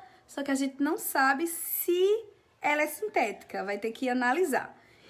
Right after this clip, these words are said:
Então, tem aquela questão, o que será que ele tá fazendo? Será que eu tô fazendo igual? Você não sabe se é realmente igual.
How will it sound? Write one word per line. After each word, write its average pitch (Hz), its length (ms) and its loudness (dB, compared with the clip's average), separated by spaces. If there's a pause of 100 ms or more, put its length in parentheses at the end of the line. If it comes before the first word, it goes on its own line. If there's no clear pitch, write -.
(140)
Então, 320 560 8
tem 294 180 0
aquela 302 320 2
questão, 277 840 2 (400)
o 311 100 -4
que - 200 -8
será 480 360 4
que 320 100 -2
ele 294 120 -2
tá 277 160 6
fazendo? 233 460 4
Será 403 200 6
que 440 60 0
eu 427 60 0
tô 392 60 2
fazendo 277 280 0
igual? 233 480 6
Você 349 200 4
não 440 140 2
sabe 381 520 6
se 311 440 -4
é 277 120 6
realmente 254 580 2
igual. 196 440 -4